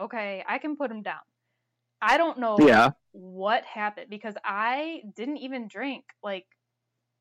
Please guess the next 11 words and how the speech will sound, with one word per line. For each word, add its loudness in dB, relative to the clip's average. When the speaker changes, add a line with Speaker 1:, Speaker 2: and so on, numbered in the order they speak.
Speaker 1:
a -2
remarkably -6
large -2
amount -8
of -12
alcohol. -10
And -12
I 0
was -8
sick -8
for, -8